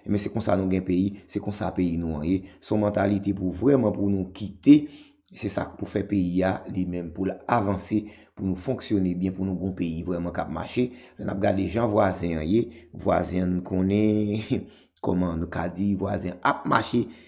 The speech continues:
san pou san, pi byen, pase Ayiti, yon m ap di san pou san, pa gen peyi ki mache a san pou san vre, men se pa rapò avèk jan Ayiti ye. Nou w ap pale de Ayiti an reta, nou menm nou pa an reta. Lò an reta, se vle ke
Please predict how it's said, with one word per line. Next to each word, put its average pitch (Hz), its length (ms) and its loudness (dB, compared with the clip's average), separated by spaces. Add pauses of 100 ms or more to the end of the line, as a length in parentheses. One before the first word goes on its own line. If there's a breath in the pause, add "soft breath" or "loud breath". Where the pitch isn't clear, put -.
(140 loud breath)
san - 380 0
pou 147 180 -2
san, 143 300 0 (440)
pi 170 140 2 (100)
byen, 156 300 4 (100)
pase 104 320 0
Ayiti, 107 300 2 (100)
yon 101 140 4
m - 20 4
ap 101 140 2
di 107 100 -6
san 98 160 -2
pou - 120 -14
san, 139 160 0
pa 95 120 2
gen 98 120 0
peyi 107 180 4
ki 85 60 -4
mache 90 240 -6
a 87 80 -2
san - 120 -8
pou 92 160 -10
san 85 160 -4
vre, 110 160 4 (300 loud breath)
men 98 100 -6
se 107 160 2
pa 113 140 6
rapò 107 340 4
avèk 101 320 4
jan 127 300 2 (100)
Ayiti 95 480 0
ye. 76 200 -4 (360 loud breath)
Nou 95 160 -2
w - 80 -2
ap - 120 -6
pale 110 200 6
de 104 160 6
Ayiti 95 340 0 (100)
an 160 120 8
reta, 151 380 6 (260 loud breath)
nou 107 80 2
menm 101 160 2
nou 101 120 2
pa 110 200 4
an 113 160 4
reta. 101 320 0
Lò 120 140 10 (100)
an 147 140 10
reta, 139 260 6
se 123 160 4
vle 110 140 2
ke 104 100 2